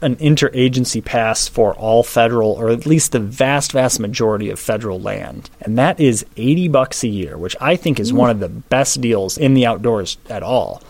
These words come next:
Speaker 1: Because let's say your Northwest Forest Pass, you said it's, it's thirty dollars. And let's say it's thirty to thirty-five bucks to get into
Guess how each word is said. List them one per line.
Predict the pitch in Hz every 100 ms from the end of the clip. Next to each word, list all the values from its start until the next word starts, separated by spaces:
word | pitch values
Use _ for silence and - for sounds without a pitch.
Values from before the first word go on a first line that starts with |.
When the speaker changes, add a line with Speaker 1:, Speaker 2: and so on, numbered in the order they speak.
| -
Speaker 1:
Because | 123 127 123 113 101 - -
let's | 175 135
say | - 160
your | 147 120 101
Northwest | 131 123 - 107 -
Forest | 123 110 -
Pass, | 104 95 -
you |
said | 113 110
it's, | 98 -
it's | 127 -
thirty | 120 117 113
dollars. | 101 - 71 - - - - -
And | 131 127 117 110 107 98 - -
let's | 135 -
say | - 127 123 120
it's | 117 - -
thirty | 139 135 120
to |
thirty-five | 113 120 113 - 101
bucks | 104 101 -
to | 120
get | 110
into | 110 104 98